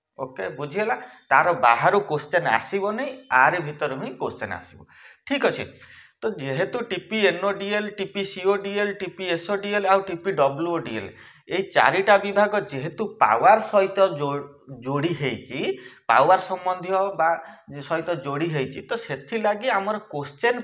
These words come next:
ପାୱାରରୁ ହିଁ ଆସିବ, ଆଉ ବାହାରୁ ଆସିବ ନାହିଁ। ନୋଟ୍ କରିଦିଅ, ଗୋଟେ ଖାତା, ଗୋଟେ ପେନ୍ ବାହାର କର, ବାହାର କରିକି ତା ଦେହରେ ନୋଟ୍ କର କି ମୁଁ ଯା-, ଯୋଉ ଭିଡ଼ିଓ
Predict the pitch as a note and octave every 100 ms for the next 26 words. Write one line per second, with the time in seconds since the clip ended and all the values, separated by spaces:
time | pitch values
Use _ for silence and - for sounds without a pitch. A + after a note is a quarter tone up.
0 | - B2 A#2+ C#3+ F3 E3+ F#3 D#3+ B3 B3
1 | A#2+ - A2 F#2 - - - B2+ F#3 D3
2 | A2+ C3 E3+ D#3 - A#2 G#2 G2+ - -
3 | - - B2 C#3 E3+ - C#3+ C3+ C3 A#2
4 | G#2+ A2+ B2+ B2+ - B2+ - F3+ E3+ D3
5 | C3 - B2+ C3 B2+ A2 G#2 D#3 F3 G#3
6 | G3+ C3 B2+ C3 D3 D3+ G3+ C#3 A#2+ D#3
7 | C#3+ G#2+ A#2 F3 - C3+ G#2 F2+ - _
8 | _ _ _ _ C3+ B2 B2 C3 C3 -
9 | - B2 B2+ C3 B2 A2+ C3+